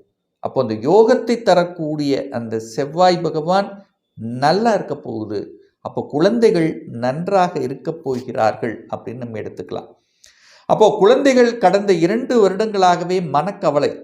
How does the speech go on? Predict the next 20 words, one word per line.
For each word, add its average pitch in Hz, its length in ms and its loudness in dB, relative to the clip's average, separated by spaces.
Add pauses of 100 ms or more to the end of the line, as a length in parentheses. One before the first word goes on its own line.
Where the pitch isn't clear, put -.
(240)
மன 147 260 -4
கஷ்டங்கள், 135 640 -8 (680)
படிப்புல 165 460 -2
ஒரு 127 160 -4
மறதித்தன்மை, 143 880 -6 (300)
ஒரு 131 200 -8
மந்தத்தன்மை, 131 880 -8 (160)
ஒரு 123 340 -10
டல்லா 151 460 -4 (260)
இருந்தது. 113 720 -10
இப்ப 110 220 -8
எல்லாம் 165 420 -6
மாற, 135 540 -2
தலைகீழா 233 520 0
மாறப்போகுது. 135 480 -4 (240)
அவ்வளவுதான். 117 420 -8 (580)
நல்லா 208 280 0
படிக்க 185 280 2
போறாங்க. 110 360 -6 (760)
இப்போ 175 320 -2